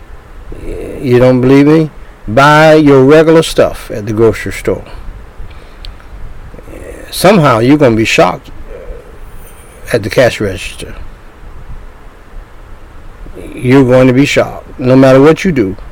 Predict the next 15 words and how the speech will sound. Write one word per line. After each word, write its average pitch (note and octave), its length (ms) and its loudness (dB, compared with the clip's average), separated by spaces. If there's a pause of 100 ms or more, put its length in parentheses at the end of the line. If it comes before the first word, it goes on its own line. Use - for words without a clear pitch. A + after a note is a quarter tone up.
(140)
you're A2+ 200 0
going G#2 200 -2
to G2 60 -4
be G#2 120 -4
shocked. - 340 -10 (2500)
Because C3+ 480 2
most E3+ 360 4
of B2+ 140 2
us B2+ 220 4
have A#2 180 2
a A2+ 80 -2
calculator A#2+ 680 2
in G#2+ 120 0
our G2+ 140 0
minds G2 680 -2